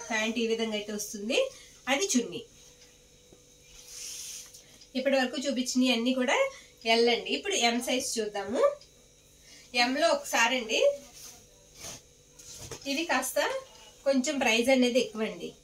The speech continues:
ఎంలోనే ఇవి కాస్త ప్రైస్ అనేది ఎక్కువ, అంటే ఏం కదా, ఒక ఫిఫ్టీ రూపీస్ డిఫరెన్స్ అన్నమాట. ఇది వచ్చేటప్పటికి మనకి టాప్ అయితే వస్తుంది. ఇది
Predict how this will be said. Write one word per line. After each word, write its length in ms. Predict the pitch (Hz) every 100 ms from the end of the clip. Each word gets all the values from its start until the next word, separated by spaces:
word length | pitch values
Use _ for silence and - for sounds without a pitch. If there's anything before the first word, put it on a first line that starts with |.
| - - _ - 214
ఎంలోనే 420 | 233 269 247 269 480
ఇవి 120 | 247 254
కాస్త 240 | 233 254 254 196 196 - - - -
ప్రైస్ 280 | 240 254 254 285
అనేది 260 | 262 254 240
ఎక్కువ, 220 | 214 240 269 508 233
అంటే 160 | 240 285 269
ఏం 60 | 269
కదా, 120 | 240 233
ఒక 80 | 233
ఫిఫ్టీ 220 | 240 233 247
రూపీస్ 260 | 220 247 240 214
డిఫరెన్స్ 320 | 214 233 247
అన్నమాట. 280 | 190 185 185 240 539 - - -
ఇది 100 | 226
వచ్చేటప్పటికి 420 | 262 262 254 226 240
మనకి 180 | 226 247 247
టాప్ 220 | 202 208
అయితే 140 | 233 233
వస్తుంది. 400 | 226 - 220 240 427 523 214
ఇది 140 | 226